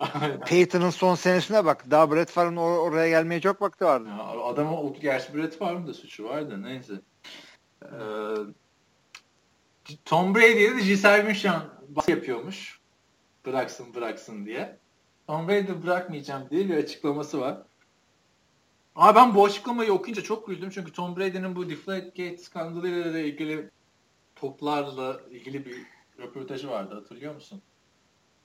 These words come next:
Speaker 2: Hangi, ne demişti?
Speaker 1: İşte topları elinize aldığınızda hissetmeniz lazım. Bir gün bir top
Speaker 2: <laughs>
Speaker 1: şişikti. Bir gün iki top şişikti. Bu nasıl
Speaker 2: Adam her lafı falso ya.
Speaker 1: <laughs> Yani. Abi burada da okuyayım.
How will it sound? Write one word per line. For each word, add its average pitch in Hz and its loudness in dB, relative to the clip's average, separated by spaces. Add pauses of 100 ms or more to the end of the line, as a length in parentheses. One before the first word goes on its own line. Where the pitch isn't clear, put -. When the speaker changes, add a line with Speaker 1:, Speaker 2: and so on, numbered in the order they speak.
(120)
Speaker 2:
Hangi, 123 -2
ne 135 0
demişti? 120 -4 (160)
Speaker 1:
İşte - -18 (680)
topları 180 -2
elinize 185 -2
aldığınızda 185 0
hissetmeniz 185 -6
lazım. 151 -6
Bir 165 -2
gün 190 -4
bir 196 -6
top 196 2
Speaker 2:
<laughs> 196 -10
Speaker 1:
şişikti. 220 12
Bir 269 8 (540)
gün 175 -2
iki 170 -8
top 165 -4
şişikti. - -12 (440)
Bu 170 -10
nasıl 196 4
Speaker 2:
Adam 196 -2
her 139 -2
lafı 135 -6
falso 120 -4
ya. 107 -4
Speaker 1:
<laughs> 151 -8
Yani. 135 -12 (580)
Abi 160 6
burada 175 0
da 180 2
okuyayım. 170 -8